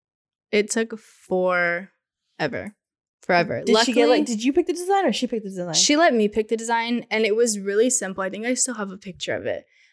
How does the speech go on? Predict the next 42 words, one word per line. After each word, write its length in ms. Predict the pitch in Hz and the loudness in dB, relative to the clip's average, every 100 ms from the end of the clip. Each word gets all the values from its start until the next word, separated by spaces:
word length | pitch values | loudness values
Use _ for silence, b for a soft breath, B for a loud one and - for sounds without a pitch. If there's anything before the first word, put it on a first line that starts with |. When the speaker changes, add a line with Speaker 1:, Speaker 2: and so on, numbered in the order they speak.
| b - | b -6
Speaker 1:
But 560 | 202 202 196 190 185 - _ - | 0 4 4 4 2 -2 _ 2
it 160 | 226 226 | 4 8
was 280 | 269 277 | 6 6
somebody 380 | - 233 247 269 | 2 0 0 0
that 140 | 254 226 | 2 2
I 220 | 165 185 | 2 0
was 180 | 190 - | -2 -6
friends 240 | 190 190 | -8 -10
with 100 | 202 | -10
in 100 | 196 | -8
high 160 | 185 165 | -4 -2
school, 380 | - 196 208 208 | -2 -2 -4 -4
so 200 | - 190 | -2 0
it 120 | 175 | 0
wasn't 320 | 180 185 196 185 | 0 -4 -6 -4
really, 260 | 180 175 | -4 -4
like, 440 | 165 156 143 139 - _ - | 0 0 0 -2 -12 _ 2
it 100 | 233 | 4
was 220 | 262 247 | 6 2
kinda 180 | - 311 | 2 2
like 140 | 320 | 2
we 80 | 254 | 0
were 60 | 226 | 0
just 160 | 220 208 | 0 -2
hanging 200 | 175 165 | -2 -4
out. 220 | 139 - _ _ _ 254 | -6 -8 _ _ _ 0
Speaker 2:
Mm-hmm. 180 | 240 | 2
Speaker 1:
So 160 | 202 226 | 4 4
it 80 | 226 | 6
wasn't 300 | 208 208 208 | 4 2 -2
really, 140 | 202 | -2
I 80 | 185 | -2
didn't 160 | 196 180 | -2 -4
really 160 | 185 | -6
feel 180 | 175 160 | -4 -4
pressured, 500 | 170 170 165 175 175 | -2 -2 -2 -6 -6
but 300 | 180 143 - _ _ - | -2 -2 -2 _ _ -2
Speaker 2:
But 80 | |
she 80 | 214 | -2
still 160 | 214 214 | 0 0
paid 240 | 196 180 | 0 -4
you? 140 | - | -10